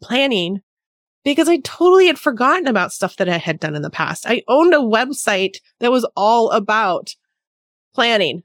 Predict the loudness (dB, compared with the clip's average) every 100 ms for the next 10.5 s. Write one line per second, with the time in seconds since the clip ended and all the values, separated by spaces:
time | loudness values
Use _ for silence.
0 | _ -4 -4 -6 -8 -2 -2 -2 -6 -8
1 | -6 -2 0 0 0 -2 -2 -2 -2 -2
2 | -10 _ _ _ _ -14 -12 -6 -4 -2
3 | -2 -2 -2 -2 -4 -4 -4 -2 -2 -2
4 | -4 -2 -2 0 2 0 -2 -12 -20 _
5 | -4 -4 -4 _ _ -12 -8 -6 -8 -10
6 | _ _ _ _ _ _ _ -2 -2 -2
7 | -4 -2 0 2 2 0 -6 -2 0 0
8 | 0 0 0 -2 -2 -2 -2 0 -2 0
9 | -4 -6 -4 -4 -2 -8 -6 -2 0 0
10 | -2 0 0 -2